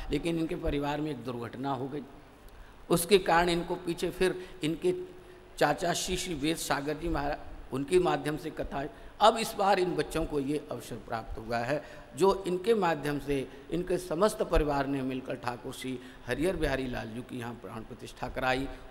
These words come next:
उनको लेकर के आए। जैसे बांके बिहारी जी यहाँ पर प्रतिष्ठित हैं, ये सारे जितने भी आप देखते हैं वृंदावन में, हम तो यही मान करके चलते हैं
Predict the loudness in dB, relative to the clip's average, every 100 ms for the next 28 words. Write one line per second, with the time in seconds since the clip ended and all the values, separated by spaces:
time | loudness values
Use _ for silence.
0 | -6 -4 -2 -2 -2 -2 -4 0 0 0
1 | -4 -10 -12 -14 -16 -20 -20 -20 -16 -2
2 | 2 4 4 4 4 4 0 0 0 0
3 | -2 -2 -2 -2 -2 -4 -4 -4 -4 -4
4 | -6 -6 -4 -6 -8 -18 -8 6 8 8
5 | 4 4 4 4 2 0 0 2 4 4
6 | 2 0 0 -2 -2 -2 -2 -2 -2 -4
7 | -6 -2 0 0 -2 -8 -8 -4 -2 2
8 | 2 4 2 2 2 0 -2 -4 -6 -6
9 | -6 -4 -4 -2 -2